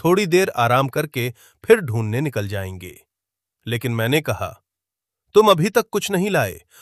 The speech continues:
और सारी खाद्य सामग्री खाने जा रहे हो, हमें कुछ दिए बिना?" "मैं तो अभी कुछ खा नहीं सकती, क्योंकि अभी ढेर सारे फल बटोरना बाकी है। तुम्हें वे नहीं मिले,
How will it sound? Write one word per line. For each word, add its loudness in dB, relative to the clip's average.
और 4
सारी 4
खाद्य 0
सामग्री -2
खाने -2
जा 2
रहे -2
हो, -10
हमें 2
कुछ -4
दिए 2
बिना?" -4
"मैं 4
तो 2
अभी 2
कुछ -4
खा 0
नहीं 0
सकती, -8
क्योंकि 2
अभी 2
ढेर 0
सारे 0
फल -4
बटोरना -4
बाकी -6
है। -16
तुम्हें 4
वे 2
नहीं 0
मिले, -4